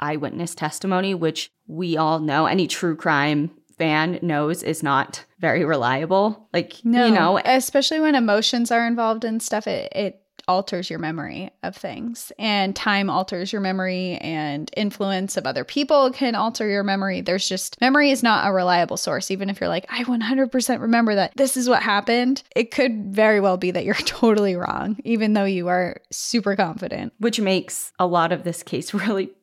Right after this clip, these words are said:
Speaker 1: frustrating because a lot of it comes from memories of what people saw or didn't see, or, and we'll get into that a little more.
Speaker 2: Mm-hmm.
Speaker 1: But basically what I'm trying to say is that for the sake of argument, if the women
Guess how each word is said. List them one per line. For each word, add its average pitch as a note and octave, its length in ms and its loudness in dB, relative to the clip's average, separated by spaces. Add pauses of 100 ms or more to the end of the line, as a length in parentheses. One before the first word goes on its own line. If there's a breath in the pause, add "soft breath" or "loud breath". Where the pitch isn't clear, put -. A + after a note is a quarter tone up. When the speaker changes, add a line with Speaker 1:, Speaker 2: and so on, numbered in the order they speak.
Speaker 1:
frustrating D3 680 -2
because D#3+ 400 0 (100)
a F3 60 2
lot F3 260 2
of F#3 80 0
it E3+ 140 -2
comes G#3+ 340 -2
from D3 440 -2 (120)
memories D#3+ 720 0 (140)
of D3+ 360 2
what D3+ 240 -4
people C#3+ 600 -4
saw C3+ 420 -4
or B2+ 140 -4
didn't G#3 260 2
see, F#3 380 0
or, C#3+ 420 -4
and F3 100 0
we'll E3 120 0
get D3+ 160 -6
into - 180 -8
that - 180 -6
a E3 40 -10
little D#3 240 -8
more. F3+ 240 -4
Speaker 2:
Mm-hmm. F#3+ 140 -4 (360 loud breath)
Speaker 1:
But A#3+ 160 0
basically C#4 460 0
what A3 100 -2
I'm G3 140 -2
trying F3+ 320 -4
to E3+ 100 -6
say D#3+ 460 0
is D3+ 300 -2
that D3 520 -4 (100)
for F#3 140 -4
the F3 80 2
sake F3+ 280 0
of G#3+ 140 -4
argument, D#3 640 0
if G#3+ 300 -2
the G#3+ 100 2
women E3+ 500 -2